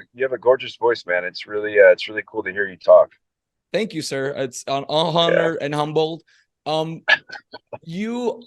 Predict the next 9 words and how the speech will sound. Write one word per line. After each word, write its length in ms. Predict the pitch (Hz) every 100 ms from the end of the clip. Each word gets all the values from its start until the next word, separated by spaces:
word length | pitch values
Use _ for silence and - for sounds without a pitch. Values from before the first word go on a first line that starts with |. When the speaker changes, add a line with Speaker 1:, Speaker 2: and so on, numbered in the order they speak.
| _
Speaker 2:
are 380 | 160 175 175 175
a, 120 | 175 - _ _ -
an 380 | 156 147 170 190
interesting 680 | 220 - 175 - 147 139
human 380 | 135 160 139 131
inside 400 | 127 - 135 127
this 160 | 127 139
industry. 520 | 131 120 113 - 120
You 400 | 123 147 143